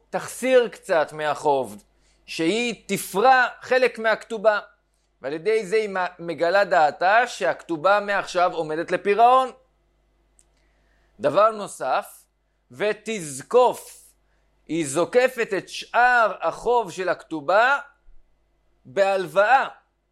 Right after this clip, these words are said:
הגמרא מפרשת בהמשך, ש-, איך היא זוקפת את שאר החוב ומעמידה אותו כהלוואה,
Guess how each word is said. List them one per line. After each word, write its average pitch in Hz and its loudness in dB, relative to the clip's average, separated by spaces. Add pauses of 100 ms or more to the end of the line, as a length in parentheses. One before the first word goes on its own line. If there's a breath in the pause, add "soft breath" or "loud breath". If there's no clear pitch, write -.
(1700)
הגמרא 175 0
מפרשת 151 -2
בהמשך, 127 -2 (560)
ש-, - -12 (540)
איך 208 2 (200)
היא 143 -8 (180)
זוקפת 165 -2 (680)
את 143 -8
שאר 202 0
החוב 185 -2 (100)
ומעמידה 156 -2
אותו 185 0
כהלוואה, 147 2